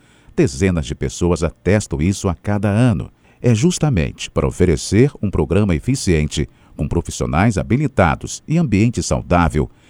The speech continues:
que o sesi Prata investe na capacitação e treinamento de sua equipe, acreditando que a qualidade de vida é individual e dinâmica,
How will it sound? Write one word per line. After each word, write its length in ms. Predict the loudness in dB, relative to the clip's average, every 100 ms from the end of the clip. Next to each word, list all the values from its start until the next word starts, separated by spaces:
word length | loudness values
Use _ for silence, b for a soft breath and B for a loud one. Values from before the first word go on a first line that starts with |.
| b
que 100 | 0
o 80 | 0
sesi 400 | 2 0 2 0
Prata 380 | 2 2 2 -2
investe 540 | -4 2 2 2 0
na 100 | -6
capacitação 960 | -2 -2 -2 -6 -6 -8 -2 2 2 0 b b
e 80 | -4
treinamento 680 | 0 0 0 0 0 0
de 140 | -2 -4
sua 220 | -4 -6
equipe, 500 | -2 0 2 2 -2 b b b b
acreditando 640 | 0 0 0 0 0 0
que 100 | -2
a 40 | -2
qualidade 640 | 0 -2 -2 -2 -2 -2
de 60 |
vida 460 | -4 0 0 2 0 b b 0
é 160 | 2
individual 840 | 4 2 0 0 0 2 4 4 0 -4
e 120 | -2
dinâmica, 680 | 0 0 2 2 0 -4